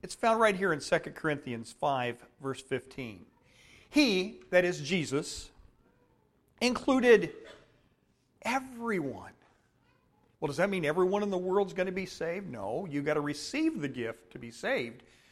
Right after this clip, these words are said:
But he had you in mind. He included you on the cross. Everyone is included in his death, so everyone could be included in his life.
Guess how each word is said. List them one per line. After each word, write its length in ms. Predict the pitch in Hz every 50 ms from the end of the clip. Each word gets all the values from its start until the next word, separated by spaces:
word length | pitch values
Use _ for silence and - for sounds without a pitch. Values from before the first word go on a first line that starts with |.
| _ _ _ _ _ _
But 120 | - 156 156
he 120 | 151 160
had 180 | 160 147 143 139
you 140 | 147 147
in 100 | 139 135
mind. 460 | 135 143 170 226 254 240 233 233 233 - - - _ _ _ _ _ _ _ _ _ _ _ _ _ _ _
He 180 | - 202 214
included 600 | 196 185 175 - - - 208 240 240 196 202 165 147
you 420 | 156 208 269 269 254 254 269 262 262 - - - _ _ _ _ _ _ _ -
on 140 | 156 160 160
the 80 | 147
cross. 680 | 143 - 196 233 294 294 262 262 269 - - - - - - _ _ _ _ _ _ _ _ _ _ _ _ _ _ _ _ _ _ _ _ _ _ _ _ _ _ _ _ _ _ _ _ _ _ _ _ _ -
Everyone 840 | 262 302 330 330 320 311 311 294 254 208 190 151 131 107 98 95 - - - _ _ _ _ _
is 140 | - 180 160
included 560 | 208 202 196 - - - 269 247 208 220 196
in 120 | 185 185 180
his 180 | 180 170 143 -
death, 320 | - 233 254 226 185 160
so 460 | - - - - 190 185 175 170 - -
everyone 600 | 180 196 240 - 330 277 202 156 143 147 160 190
could 200 | 175 - 175 156
be 140 | 143 165 165
included 540 | 175 180 170 - - 135 139 143 175 165 147
in 120 | 147 151
his 220 | 147 180 214 208 -
life. 400 | 311 359 359 339 180 139 -